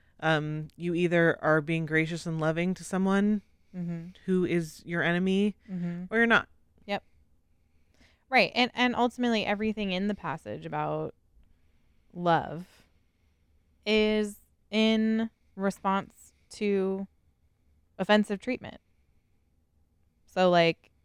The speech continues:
Speaker 2: not easily angered. Well, that means something that could anger you is happening. A record of wrongs assumes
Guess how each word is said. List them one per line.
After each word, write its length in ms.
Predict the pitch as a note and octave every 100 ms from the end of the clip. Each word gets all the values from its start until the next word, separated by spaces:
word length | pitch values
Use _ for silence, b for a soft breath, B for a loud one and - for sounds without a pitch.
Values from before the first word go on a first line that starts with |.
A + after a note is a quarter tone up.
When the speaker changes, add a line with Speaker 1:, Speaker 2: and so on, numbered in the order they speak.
| -
Speaker 2:
not 240 | F#3 -
easily 380 | G3 F#3+ G3+ F#3+
angered. 460 | G3+ G#3+ A2+ F2+ - _
Well, 120 | F3+
that 160 | F#3 F#3
means 220 | F#3+ F#3
something 680 | F3+ F3+ F3+ F3 F3 E3+ E3+ - _ _ _ _ _ _
that 160 | F3+ -
could 120 | F3+
anger 280 | E3 G3 E3
you 160 | C3+ C#3
is 80 | -
happening. 440 | - - - - - - _ _
A 100 | - F#3+
record 420 | F#3 F#3 G3+ F#3
of 120 | E3+
wrongs 500 | D#3+ D#3+ G3 A3+ A3+ -
assumes 720 | G3+ - A3+ G3+ F#3+ F#3+ -